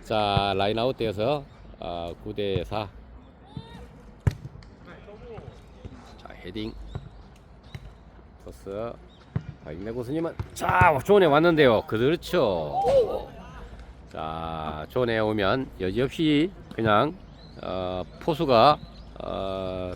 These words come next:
사냥감을 낚아채듯이 낚아채는, 자, 박영대 고수님의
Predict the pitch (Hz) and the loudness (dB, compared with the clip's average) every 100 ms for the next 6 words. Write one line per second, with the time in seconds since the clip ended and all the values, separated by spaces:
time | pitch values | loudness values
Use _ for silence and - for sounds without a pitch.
0 | - - - 117 120 123 156 151 139 156 | -12 -14 -4 0 0 2 4 4 6 4
1 | - 135 135 123 117 107 147 160 - 110 | 4 2 2 2 2 2 2 -2 -4 0
2 | 127 - - 110 92 127 135 - - - | 0 0 -2 0 2 0 -4 -16 -12 -10
3 | - - - - - - - 78 73 71 | -10 -12 -18 -18 -14 -14 -6 -4 -2 -2
4 | 85 90 110 110 101 95 104 95 95 95 | -2 -2 -2 -2 -4 -6 -6 -4 -2 -4
5 | - - 104 117 | -8 -12 -4 -2